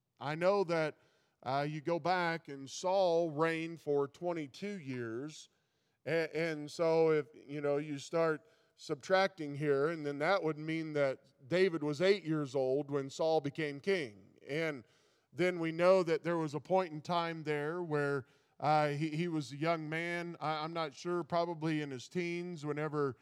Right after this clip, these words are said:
he, he was anointed king. And we know that he was brought into the,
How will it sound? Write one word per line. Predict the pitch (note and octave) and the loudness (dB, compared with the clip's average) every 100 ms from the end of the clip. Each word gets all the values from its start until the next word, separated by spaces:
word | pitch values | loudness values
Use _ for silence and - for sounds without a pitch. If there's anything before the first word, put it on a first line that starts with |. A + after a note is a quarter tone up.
| _ _ _ | _ _ _
he, | C#3 | -10
he | C#3 D#3 F3 | -4 0 0
was | D3+ C#3+ C#3 A#2 | 2 0 0 -4
anointed | C#3 C#3 C#3+ F3 E3 C3 - | -6 -2 0 0 0 -4 -4
king. | F3 F#3 G#3+ A#3+ B3 A3+ | 0 0 -2 -8 -12 -8
And | D3 D3+ D3 C#3+ B2 _ _ _ | -4 -2 -4 -6 -14 _ _ _
we | B2 | -6
know | D3 D#3+ E3 E3 | -2 2 4 4
that | D#3 D3 | 2 0
he | D#3 | -2
was | C#3+ | -4
brought | A#2 D#3 E3 | 0 4 4
into | E3+ F3 D3+ D#3+ | 2 -4 -6 -2
the, | D3+ C#3+ | 0 0